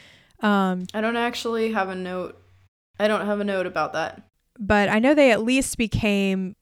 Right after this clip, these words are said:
Speaker 1: Anglican, you know, if not Catholic, but something very similar. And so they, they embraced this creed and they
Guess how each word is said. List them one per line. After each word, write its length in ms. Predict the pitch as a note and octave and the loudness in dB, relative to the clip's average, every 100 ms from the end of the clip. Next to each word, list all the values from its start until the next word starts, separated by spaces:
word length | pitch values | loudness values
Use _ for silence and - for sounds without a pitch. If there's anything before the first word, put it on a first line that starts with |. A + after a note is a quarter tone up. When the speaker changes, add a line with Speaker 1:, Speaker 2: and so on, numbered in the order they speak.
| _ _ _ | _ _ _
Speaker 1:
Anglican, 520 | G#3 G3+ G3 F#3 E3 - | -2 0 0 -2 -4 -6
you 140 | - G3 | -4 -4
know, 120 | F3+ | -2
if 180 | F#3+ F#3 | -6 -6
not 220 | F3+ - _ | -6 -8 _
Catholic, 400 | - F#3 F3 F3+ | -2 -2 -2 -6
but 220 | - E3+ - | -4 -4 -6
something 260 | - A#3+ A3 | -6 -2 0
very 160 | F#3+ F3 | -2 -2
similar. 420 | G3 F#3 F3+ F3+ - - - - - A#3 | -4 -4 -4 -6 -12 -20 -20 -20 -2 2
And 120 | A#3 | 6
so 100 | B3 | 8
they, 200 | A#3+ G#3 | 8 6
they 180 | A3+ A3+ | 6 4
embraced 460 | G#3+ G#3+ C4 - | 4 2 2 0
this 200 | G#3+ - | -4 -4
creed 380 | - A#3 A3 G#3+ | -4 0 2 2
and 200 | F#3+ F#3 | 2 0
they 500 | F#3 F3+ F3+ F3 | -2 0 0 -2